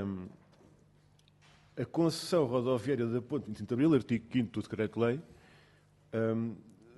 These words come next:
coloca as competências à, à luz ao ponto, a manutenção da travessia rodoviária nos termos fixados no contrato de concessão. E então eu queria perguntar, a propósito desta norma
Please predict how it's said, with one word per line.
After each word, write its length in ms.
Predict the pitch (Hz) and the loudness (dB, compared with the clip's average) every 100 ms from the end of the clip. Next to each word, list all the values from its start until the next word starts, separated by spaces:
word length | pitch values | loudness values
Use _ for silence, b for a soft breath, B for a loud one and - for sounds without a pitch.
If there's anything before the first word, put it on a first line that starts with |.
| 131 | -14
coloca 340 | - 143 147 147 127 | 2 2 2 -4 -2
as 80 | 135 | -2
competências 720 | - 143 - - 143 143 143 | 0 -4 -4 -2 -2 -2 -2
à, 60 | 139 | 0
à 220 | 139 139 | 0 0
luz 240 | 143 147 135 | 2 2 2
ao 100 | 120 | 0
ponto, 340 | 135 156 127 | 2 0 0
a 40 | |
manutenção 600 | 117 127 117 120 110 151 | -2 -2 -2 -4 0 0
da 120 | 143 123 | 2 0
travessia 500 | 117 113 - 147 135 | 0 -4 -2 -2 0
rodoviária 800 | 117 113 107 98 131 139 131 | 0 0 -2 0 2 2 0
nos 160 | 123 117 | -2 -6
termos 420 | - 139 135 - b b b b b | -2 -2 -2 -8 b b b b b
fixados 720 | - 127 - 143 147 147 - - | -2 -2 0 4 4 4 -8 -8
no 260 | 117 123 | -2 0
contrato 360 | 120 123 127 135 | 0 2 4 4
de 60 | - | 2
concessão. 460 | 113 - 92 85 - - b b b b b b b b _ _ | -6 -4 -8 -10 -14 -20 b b b b b b b b _ _
E 140 | 160 170 | 4 6
então 240 | 185 180 | 6 4
eu 100 | 160 | 4
queria 220 | 165 156 | 6 6
perguntar, 720 | 131 156 147 139 - 104 95 98 - _ - - _ _ _ - | 6 2 0 0 -2 -2 -4 -10 -18 _ -20 -20 _ _ _ -8
a 80 | 139 | -2
propósito 640 | 135 131 156 139 131 - | 0 4 4 4 2 0
desta 300 | 131 123 - | 2 2 2
norma 480 | 117 110 104 98 95 | 2 2 2 -2 -6